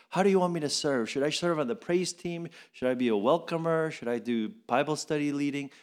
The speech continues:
What should I do?" And you can struggle over that. Those are legitimate struggles. But God's calling is for you to be holy. It's the kind of person you are.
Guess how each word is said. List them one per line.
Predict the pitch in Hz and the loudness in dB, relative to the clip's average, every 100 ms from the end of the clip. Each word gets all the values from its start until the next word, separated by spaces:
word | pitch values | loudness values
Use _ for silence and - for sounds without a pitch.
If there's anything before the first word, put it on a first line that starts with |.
| _ | _
What | - 170 | -10 -6
should | - 160 | -6 -8
I | 147 | -10
do?" | 135 139 120 | -10 -6 -4
And | 98 98 | -4 -6
you | 123 | -8
can | 110 | -8
struggle | - - 180 147 | -12 -8 -6 -4
over | 92 104 | -4 -4
that. | 113 | -4
Those | 143 175 | -4 -2
are | 156 135 - _ - | -2 -4 -10 _ -6
legitimate | 113 131 135 110 92 | -6 -4 -6 -6 -8
struggles. | - - 160 107 98 - - _ _ _ _ _ _ _ _ _ _ _ _ _ _ _ _ _ _ _ _ _ _ _ _ _ _ _ _ _ _ _ - | -14 -16 -14 -12 -12 -14 -20 _ _ _ _ _ _ _ _ _ _ _ _ _ _ _ _ _ _ _ _ _ _ _ _ _ _ _ _ _ _ _ -12
But | - | -10
God's | - 170 180 | -4 -4 -2
calling | - - 185 190 113 87 90 - - | -4 -8 -6 -4 -4 -4 -10 -10 -12
is | 104 | -12
for | - 110 | -8 -8
you | 107 123 110 | -4 -2 -4
to | 107 104 | -6 -10
be | 98 | -8
holy. | 92 - 113 101 85 _ _ _ _ _ _ _ _ | -10 -6 -6 -6 -12 _ _ _ _ _ _ _ _
It's | - | -16
the | 120 | -12
kind | - 143 | -8 -8
of | - | -8
person | - - 196 - 147 117 | -10 -2 0 0 0 0
you | 95 87 | 0 -6
are. | 67 - | -8 -20